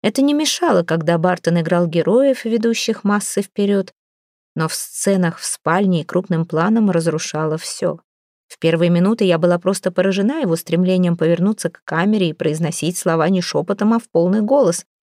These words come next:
Зачем кричать? Чтобы было хорошо слышно. Микрофон уловит любой шорох,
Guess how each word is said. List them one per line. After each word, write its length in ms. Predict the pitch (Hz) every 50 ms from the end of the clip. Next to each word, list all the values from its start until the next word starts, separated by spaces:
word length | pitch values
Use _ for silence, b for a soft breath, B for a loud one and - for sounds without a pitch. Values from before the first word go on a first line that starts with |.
| _ -
Зачем 440 | 165 156 151 - - - 190 196 190
кричать? 720 | - 180 170 165 - - - 170 185 160 - - - - _ _ _ _ _ _ _ _ _ _ -
Чтобы 360 | - - - - 151 156 160
было 300 | 160 170 170 214 262 302
хорошо 380 | - - 330 330 302 - 320 302
слышно. 600 | - - 349 320 196 - - - - - - - _ _ _ _ _ _ _ -
Микрофон 640 | - 220 262 262 - 302 285 - - - 311 302 226
уловит 480 | 190 175 180 208 226 190 156 160 - -
любой 300 | 190 208 202 214 196 170
шорох, 500 | - - - 220 196 147 147 - -